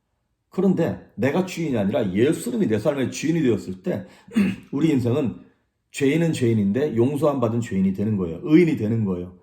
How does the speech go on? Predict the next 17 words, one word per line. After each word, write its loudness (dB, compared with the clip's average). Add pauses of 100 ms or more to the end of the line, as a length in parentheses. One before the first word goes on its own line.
(140)
그래서 -4
죄, 0
죽음, -2
슬픔, -6
우울함 0
뭐 4
이런 2
것들을 0 (260)
다 -4
초월하게 0
되는 0
것이죠. -8 (260)
<clears throat> -8 (800)
고난이 0
없어진다는 0
얘기가 -2
아닙니다. -4